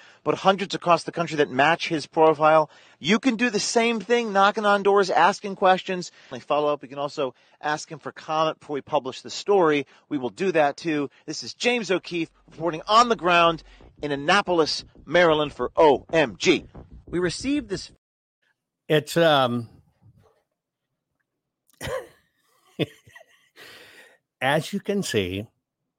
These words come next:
Speaker 2: the numbers are absolutely freaking staggering. Now, one of the things we're gonna do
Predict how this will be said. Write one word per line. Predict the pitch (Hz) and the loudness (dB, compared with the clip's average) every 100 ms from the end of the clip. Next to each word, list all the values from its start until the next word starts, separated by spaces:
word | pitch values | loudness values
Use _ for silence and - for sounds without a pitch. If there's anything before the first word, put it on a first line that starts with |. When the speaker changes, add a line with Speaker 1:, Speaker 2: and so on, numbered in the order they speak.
| _ - | _ -8
Speaker 2:
the | 107 110 | -2 0
numbers | 113 127 156 175 190 208 185 - - | 2 2 0 -2 -2 -4 -6 -10 -6
are | 113 104 - | -4 -4 -4
absolutely | 139 160 147 - 143 131 131 127 127 123 120 _ _ _ _ | -4 -4 -6 -2 0 0 -2 0 0 0 -4 _ _ _ _
freaking | - - 135 175 170 185 185 185 165 _ _ _ _ _ _ _ _ _ _ _ _ _ _ _ | -20 -8 -4 -4 -4 -4 -2 -4 -6 _ _ _ _ _ _ _ _ _ _ _ _ _ _ _
staggering. | - - - 147 135 107 82 71 - _ _ _ _ _ _ _ _ _ _ _ _ _ _ _ _ - | -14 -10 -2 2 2 0 -4 -8 -20 _ _ _ _ _ _ _ _ _ _ _ _ _ _ _ _ -6
Now, | 117 | -2
one | 110 170 | 0 0
of | 175 | 0
the | 139 | 0
things | 156 156 135 | 0 0 0
we're | 147 | 0
gonna | 151 131 | 2 2
do | 147 90 135 | 2 2 -2